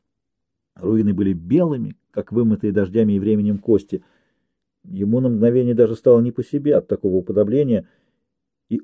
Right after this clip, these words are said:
острое, болезненное и сладкое чувство какой-то невероятной сопричастности судьбам мира свело ему гортань или душу. Павлов вдруг, сам не понимая почему, засуетился и заспешил вниз. Он никак не мог понять, что с ним происходит.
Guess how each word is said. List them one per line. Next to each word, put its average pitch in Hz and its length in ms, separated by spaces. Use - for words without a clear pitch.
острое, 156 460
болезненное 120 580
и 117 60
сладкое 123 400
чувство - 340
какой-то 113 380
невероятной 156 640
сопричастности 156 760
судьбам 131 420
мира 151 340
свело 143 340
ему 127 160
гортань 127 460
или 156 180
душу. 170 480
Павлов 147 440
вдруг, 117 340
сам 190 220
не 98 80
понимая 101 340
почему, 110 320
засуетился 107 800
и 101 120
заспешил 101 480
вниз. 151 440
Он 131 160
никак 165 240
не 165 80
мог 156 160
понять, 156 240
что - 160
с - 60
ним 135 120
происходит. 117 520